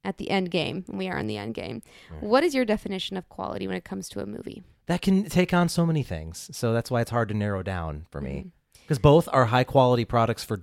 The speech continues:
Speaker 2: very different reasons.
Speaker 1: Correct.
Speaker 2: If this is an apples and oranges decision for me.
Speaker 1: This is filet mignon and a Sour Patch Kid.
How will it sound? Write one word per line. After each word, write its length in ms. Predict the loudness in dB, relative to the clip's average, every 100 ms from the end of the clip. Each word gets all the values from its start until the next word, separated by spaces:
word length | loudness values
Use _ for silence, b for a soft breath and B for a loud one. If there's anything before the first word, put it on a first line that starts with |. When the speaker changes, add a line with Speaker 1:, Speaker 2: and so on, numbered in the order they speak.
| -2
Speaker 2:
very 240 | 0 0
different 320 | -2 -4 -6
reasons. 460 | -6 -4 -6 -8 -12 _
Speaker 1:
Correct. 340 | -12 -12 -12
Speaker 2:
If 100 | -6
this 160 | -4 0
is 60 | 4
an 80 |
apples 260 | 4 4 2
and 100 | 0
oranges 420 | 0 -2 -6 -10
decision 440 | -12 -10 -10 -10 -10
for 140 | -12
me. 180 | -12 -14 _ -20 -20 -12
Speaker 1:
This 120 | -8
is 80 | -6
filet 260 | 0 2
mignon 360 | 2 0 0 0
and 120 | -2
a 40 | -4
Sour 220 | -2 -2
Patch 300 | -2 -8 -8
Kid. 300 | -8 -8